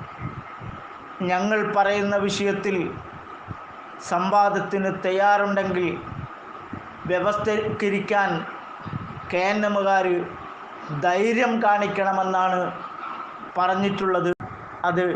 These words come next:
എൻ്റെ സംസാരത്തിന് ശേഷം വോയിസുകൾ കേൾക്കുമ്പോൾ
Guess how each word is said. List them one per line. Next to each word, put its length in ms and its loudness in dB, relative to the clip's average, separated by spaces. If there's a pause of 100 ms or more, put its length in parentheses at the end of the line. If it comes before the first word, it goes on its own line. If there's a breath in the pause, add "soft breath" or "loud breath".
(480)
എൻ്റെ 280 0
സംസാരത്തിന് 720 2
ശേഷം 420 0 (200)
വോയിസുകൾ 560 2 (100)
കേൾക്കുമ്പോൾ 600 0